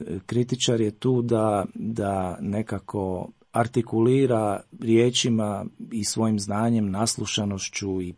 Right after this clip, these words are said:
pismenošću ili kako god, e, da artikulira osjećaj koji, koji izaziva, e, ili pobuđuje ne-, stvaranje, o-, odnosno neko, neko glazbeno djelo. Dakle, on je, on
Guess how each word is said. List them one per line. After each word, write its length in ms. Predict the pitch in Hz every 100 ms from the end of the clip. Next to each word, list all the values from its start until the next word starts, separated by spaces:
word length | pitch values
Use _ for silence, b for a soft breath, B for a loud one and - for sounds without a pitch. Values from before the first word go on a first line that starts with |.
| -
pismenošću 760 | 110 - 117 98 92 - -
ili 240 | 87 87 85 - 92 87
kako 300 | 92 90 95
god, 300 | 98 131 113
e, 40 | 107 87 107 101 - B B
da 120 | 113
artikulira 760 | 107 110 113 113 123 135 117 110 B B B B - 208 - -
osjećaj 560 | 135 131 - - 92
koji, 500 | - 101 95 98 95 - -
koji 320 | - 101 98
izaziva, 600 | 98 104 101 101 101 92 - _ -
e, 40 | 92 90 95 85 92 -
ili 260 | 101 101
pobuđuje 580 | - 101 101 110 113 101
ne-, 200 | 95 95 104 95 90
stvaranje, 640 | - - 98 98 101 92 -
o-, 220 | 98 107 101
odnosno 360 | 104 101 - 98
neko, 320 | 101 - 90
neko 280 | 104 104 107
glazbeno 500 | 104 104 104 104 98
djelo. 320 | 95 92 76 - B B B
Dakle, 240 | 113 -
on 140 | 113 127
je, 100 | 120
on 240 | 120 127